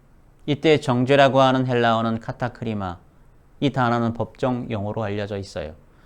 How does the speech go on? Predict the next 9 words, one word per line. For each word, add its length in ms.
판사가 840
마지막에 760
내리는 380
최종 400
판결, 420
유죄일까 840
무죄일까? 720
유죄이긴 560
한데 580